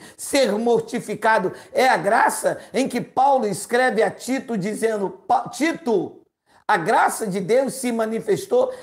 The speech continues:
educando-nos para que, renegadas a paixões, possamos viver no presente século sóbrio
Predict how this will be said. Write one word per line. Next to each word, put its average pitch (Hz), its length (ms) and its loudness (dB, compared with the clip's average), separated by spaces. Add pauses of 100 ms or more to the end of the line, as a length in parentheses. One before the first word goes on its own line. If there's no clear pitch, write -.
(140)
educando-nos 320 1300 0 (160)
para 277 220 2
que, 247 220 -2
renegadas 240 920 2
a 226 60 4
paixões, 220 500 0
possamos 233 500 0
viver 202 360 0
no 226 120 -2
presente 202 480 -2
século 196 520 -2 (280)
sóbrio - 1000 0